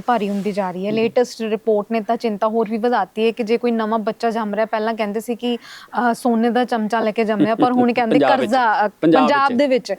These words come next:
Speaker 2: ਪੰਜਾਬ
Speaker 1: ਹੁਣ
Speaker 2: ਵਿੱਚ।
Speaker 1: ਕਹਿੰਦੇ ਕਿ ਕਰਜ਼ੇ ਦੀ ਪੰਡ ਲੈ ਕੇ ਜੰਮਿਆ ਹੈ।
Speaker 2: ਹੂੰ।
Speaker 1: ਜੰਮਦੇ ਬੱਚੇ ਦੇ ਸਿਰ ਤੇ ਹੀ ਇੱਕ ਲੱਖ ਤੇਈ ਹਜ਼ਾਰ ਦਾ ਕਰਜ਼ਾ ਹੈ।
Speaker 2: ਹੂੰ।
Speaker 1: ਲਗਾਤਾਰ ਇਹ ਕਰਜ਼ੇ ਦੀ ਪੰਡ ਭਾਰੀ ਹੁੰਦੇ ਜਾਣਾ।
Speaker 2: ਹੂੰ।
Speaker 1: ਕੀ ਪੰਜਾਬ ਦੇ ਵਿੱਚ ਰੈਵਨਿਊ ਰਿਸੋਰਸਿਸ ਦੀ ਕਮੀ ਹੈ? ਕੀ, ਕੀ ਕਾਰਨ ਨੇ ਵਾਰ-ਵਾਰ
Speaker 2: ਦੋ
Speaker 1: ਇੰਨਾ
Speaker 2: part,
Speaker 1: ਕਰਜ਼ਾ ਵਧਣਾ?
Speaker 2: ਦੋ ਪਾਰਟ ਨੇ ਨਾ ਉਹਦੇ 'ਚ।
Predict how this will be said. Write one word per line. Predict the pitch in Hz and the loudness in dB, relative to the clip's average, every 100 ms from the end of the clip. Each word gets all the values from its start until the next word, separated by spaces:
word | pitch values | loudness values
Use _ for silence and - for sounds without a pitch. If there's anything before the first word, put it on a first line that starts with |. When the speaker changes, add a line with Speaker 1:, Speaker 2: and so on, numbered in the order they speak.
| - | 0
Speaker 2:
ਪੰਜਾਬ | 123 104 | 0 4
Speaker 1:
ਹੁਣ | 277 | 4
Speaker 2:
ਵਿੱਚ। | 294 | 4
Speaker 1:
ਕਹਿੰਦੇ | 294 277 285 | 2 2 0
ਕਿ | 277 302 | 2 0
ਕਰਜ਼ੇ | - 262 233 | 0 0 2
ਦੀ | 254 | 0
ਪੰਡ | 262 240 226 | 0 0 2
ਲੈ | 240 240 | 2 2
ਕੇ | 254 | 0
ਜੰਮਿਆ | 226 196 196 196 | 0 -2 -2 -2
ਹੈ। | 220 | 0
Speaker 2:
ਹੂੰ। | 208 | 2
Speaker 1:
ਜੰਮਦੇ | 254 254 247 294 | 2 2 2 2
ਬੱਚੇ | 269 - | 0 0
ਦੇ | 285 285 | 2 2
ਸਿਰ | 285 240 | 2 0
ਤੇ | - | 0
ਹੀ | 269 | 2
ਇੱਕ | 254 254 | 2 2
ਲੱਖ | 247 240 | 0 0
ਤੇਈ | 269 247 247 | -2 2 2
ਹਜ਼ਾਰ | 247 226 220 | 2 2 0
ਦਾ | 214 | -2
ਕਰਜ਼ਾ | 233 214 190 | -2 -4 0
ਹੈ। | 202 220 | 2 2
Speaker 2:
ਹੂੰ। | 262 | 2
Speaker 1:
ਲਗਾਤਾਰ | 262 262 311 311 311 | 2 2 2 2 2
ਇਹ | 330 | 0
ਕਰਜ਼ੇ | 277 247 233 | 0 2 2
ਦੀ | 262 285 | 2 2
ਪੰਡ | 254 233 240 | 0 0 0
ਭਾਰੀ | 302 269 220 | 2 0 0
ਹੁੰਦੇ | 226 214 220 | -2 0 0
ਜਾਣਾ। | 220 196 196 | 0 0 -2
Speaker 2:
ਹੂੰ। | 202 233 208 | -4 -6 -2
Speaker 1:
ਕੀ | 233 285 | 2 2
ਪੰਜਾਬ | 311 269 269 240 | 2 2 2 2
ਦੇ | 247 | 0
ਵਿੱਚ | 277 262 | 0 0
ਰੈਵਨਿਊ | 277 226 196 214 254 285 294 | -2 -2 0 2 4 4 4
ਰਿਸੋਰਸਿਸ | 277 277 247 247 285 | 2 2 2 2 0
ਦੀ | 254 277 | 0 0
ਕਮੀ | - 226 254 254 | 0 0 2 4
ਹੈ? | 262 | 2
ਕੀ, | 262 294 294 | 2 0 0
ਕੀ | - 277 | 0 -2
ਕਾਰਨ | 254 202 196 | 0 0 0
ਨੇ | 190 196 | -4 -2
ਵਾਰ-ਵਾਰ | 202 202 208 | 0 0 2
Speaker 2:
ਦੋ | 196 | 2
Speaker 1:
ਇੰਨਾ | 226 202 | 4 4
Speaker 2:
part, | 247 | 4
Speaker 1:
ਕਰਜ਼ਾ | 240 214 196 | -2 -2 -2
ਵਧਣਾ? | 185 185 | -4 0
Speaker 2:
ਦੋ | 175 | 0
ਪਾਰਟ | 185 185 180 | 2 0 2
ਨੇ | 170 156 | 2 2
ਨਾ | 190 | 0
ਉਹਦੇ | 151 | -2
'ਚ। | 120 | -4